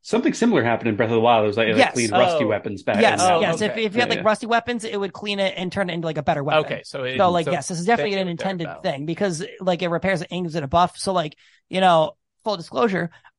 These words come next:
Speaker 2: I never had to use any fucking shields, because one of the first things I did was beeline it to the castle to get the Hy-, the Hylian shield, which is, like, the best shield in the game.
Speaker 1: Yep.
Speaker 2: And then right when I was about to break, I brought it to Eldon.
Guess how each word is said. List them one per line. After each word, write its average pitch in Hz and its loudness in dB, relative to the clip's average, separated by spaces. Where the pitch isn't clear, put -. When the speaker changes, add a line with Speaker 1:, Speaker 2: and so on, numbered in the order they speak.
Speaker 2:
I 254 2
never 254 4
had 240 2
to 214 2
use 196 -4
any 214 0
fucking 196 -2
shields, 196 -6
because 180 -4
one 185 2
of 180 0
the - -18
first 196 -2
things 196 -6
I 175 0
did 165 -4
was 175 -4
beeline 170 -2
it 147 -12
to 165 -8
the 147 -8
castle 151 -8
to 170 -8
get 143 -10
the 143 -6
Hy-, 135 -8
the 156 -6
Hylian 147 -8
shield, 196 -4
which 170 -10
is, 131 -12
like, 131 -12
the 135 -12
best 143 -8
shield 143 -6
in 135 -8
the 131 -8
game. 143 -8
Speaker 1:
Yep. 120 -2
Speaker 2:
And 170 0
then 175 2
right 165 0
when 185 -2
I - 2
was 175 -2
about 175 2
to 165 0
break, 170 -6
I - -8
brought 160 2
it 170 0
to 180 -6
Eldon. 180 0